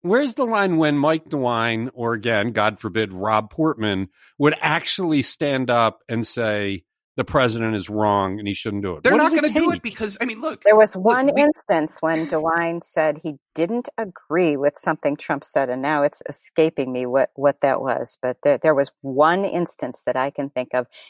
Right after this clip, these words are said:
Speaker 3: And I should note here that one of the only Republicans to semi-directly address this was Congressman Anthony Gonzalez, who said that he thought that, quote unquote,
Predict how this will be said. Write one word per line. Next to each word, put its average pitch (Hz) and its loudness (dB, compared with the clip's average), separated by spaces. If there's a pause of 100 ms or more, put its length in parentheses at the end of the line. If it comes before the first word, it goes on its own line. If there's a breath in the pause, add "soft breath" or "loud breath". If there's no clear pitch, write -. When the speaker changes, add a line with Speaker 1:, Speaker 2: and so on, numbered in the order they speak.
Speaker 3:
And 170 2
I 180 4
should 214 4
note 175 4
here 147 2
that 135 0 (160)
one 180 2
of 175 4
the 165 4
only 170 4
Republicans 143 -2 (140)
to 135 -6 (320)
semi-directly 143 0
address 131 0
this - -4
was 127 -8
Congressman 139 -6
Anthony 135 -6
Gonzalez, 131 -2
who 143 0 (460 soft breath)
said 160 2
that 143 4
he 180 0
thought 160 0
that, 131 0 (200)
quote 147 2
unquote, 139 -2